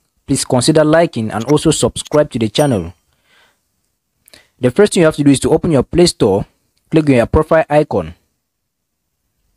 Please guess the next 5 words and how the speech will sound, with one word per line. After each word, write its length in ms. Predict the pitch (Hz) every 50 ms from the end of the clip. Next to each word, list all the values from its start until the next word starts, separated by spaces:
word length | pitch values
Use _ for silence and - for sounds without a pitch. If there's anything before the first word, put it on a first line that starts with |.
| _ _ _ _ _ _ _ _ _ _ _ _ _ _ _ _ _ _ _ _ -
click 200 | 170 180 180 156
on 160 | 135 127 120
settings, 640 | - - 180 185 180 - 127 113 104 101 - - - _ _ _ _ _ _ _ _ _ _ _ _ _ _ _ _ _ _ _ _ _ _ _ _ _ _ _ _ _ _ _ _ _ _ _ _ _ _ _ _ _ _ _ _ _ _ _ _ _ _ _ _ _ _ _ _ _ _ _ _ _ _ _ -
and 100 | 127 135
then 200 | 151 160 170 170